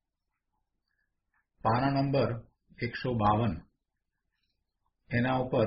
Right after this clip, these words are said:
ત્રીજા પેરેગ્રાફમાં વાત કરી છે. પ્રશ્ન છે કે રાગ, શુભરાગ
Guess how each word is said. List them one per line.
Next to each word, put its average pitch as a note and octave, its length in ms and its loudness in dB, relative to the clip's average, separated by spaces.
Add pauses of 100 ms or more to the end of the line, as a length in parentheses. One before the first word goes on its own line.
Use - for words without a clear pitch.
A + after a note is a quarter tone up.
ત્રીજા A#2+ 300 0
પેરેગ્રાફમાં A#2 760 0 (2000)
વાત G#2 300 -2
કરી A#2+ 280 -2
છે. G#2 100 -8 (2250)
પ્રશ્ન A#2 380 -2
છે - 180 -2 (720)
કે C3+ 120 0
રાગ, B2 420 6
શુભરાગ A#2+ 640 6